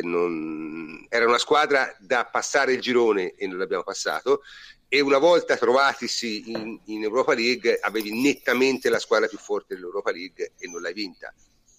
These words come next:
ma avevi net-, la squadra più forte per un fattore di uno e mezzo, insomma, cioè molto più forte.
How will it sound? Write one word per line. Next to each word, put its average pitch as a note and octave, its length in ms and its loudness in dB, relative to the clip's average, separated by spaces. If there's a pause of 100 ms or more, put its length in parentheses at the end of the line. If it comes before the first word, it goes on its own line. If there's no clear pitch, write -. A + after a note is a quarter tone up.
(180)
ma G2 140 -2
avevi A2 260 0
net-, A2 160 -2
la A2 100 -2
squadra A#2+ 240 2
più G2+ 100 -2
forte C#3 600 2 (260)
per A2+ 120 -2
un A2+ 80 -2
fattore A#2 480 2
di G#2+ 260 -2
uno G#2+ 160 2
e G#2 40 6
mezzo, A2 400 2
insomma, F#2 280 -2
cioè F#2+ 200 0
molto C3 380 2
più F2+ 140 -6
forte. - 460 -10